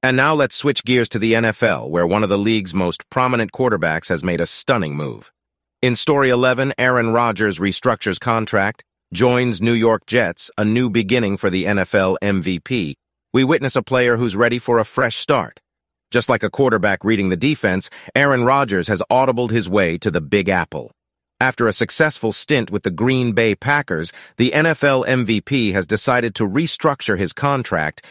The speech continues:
and join the New York Jets. This move has sent shockwaves through the football world,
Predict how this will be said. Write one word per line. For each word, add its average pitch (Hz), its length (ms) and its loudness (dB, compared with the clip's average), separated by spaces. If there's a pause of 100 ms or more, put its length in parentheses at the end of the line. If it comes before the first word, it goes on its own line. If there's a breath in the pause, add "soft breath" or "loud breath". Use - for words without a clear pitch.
(120)
and 104 220 -2
join 120 300 2
the 98 80 2
New 104 100 0
York 92 300 0
Jets. - 540 -4 (640)
This 170 200 0
move 156 320 2
has 120 160 -2
sent 127 280 -2
shockwaves 90 920 -2
through 104 140 0
the 98 100 -2
football 85 580 -2
world, 67 440 -6